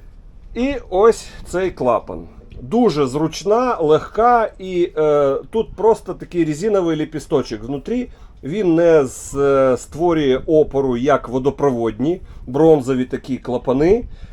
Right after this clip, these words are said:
які, е, ну, які створюють, е, супротив води, і, е, трюмні помпи не можуть з ними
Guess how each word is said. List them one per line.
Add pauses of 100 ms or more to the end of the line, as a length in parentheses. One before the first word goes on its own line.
які,
е,
ну, (1300)
які
створюють,
е,
супротив
води, (340)
і,
е, (440)
трюмні
помпи
не
можуть
з
ними